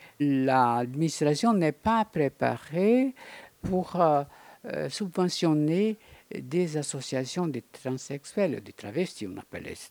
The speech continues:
travestis quelquefois. Donc je dis non, moi j'ai dit que c'est un problème de santé publique, parce que, euh, la, la sexualité, il ne faut pas cloisonner, parce que la sexualité, c'est un réseau.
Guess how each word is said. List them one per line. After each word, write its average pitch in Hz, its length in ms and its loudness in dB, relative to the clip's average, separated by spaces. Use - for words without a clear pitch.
travestis 104 500 -6
quelquefois. - 460 -12
Donc 165 320 2
je 160 140 0
dis 160 200 0
non, 196 680 8
moi 139 180 2
j'ai 170 240 2
dit 185 200 0
que - 120 -12
c'est - 180 2
un 240 140 6
problème 175 480 4
de 147 140 2
santé 120 400 -2
publique, 233 540 0
parce 165 280 6
que, 175 180 4
euh, 160 680 4
la, 196 80 2
la 208 120 6
sexualité, 208 1200 4
il 170 40 0
ne 147 60 -4
faut 180 180 0
pas 190 300 6
cloisonner, 160 1000 10
parce 196 260 6
que 190 100 6
la 165 180 10
sexualité, 156 720 6
c'est 156 320 2
un 110 140 2
réseau. 170 600 6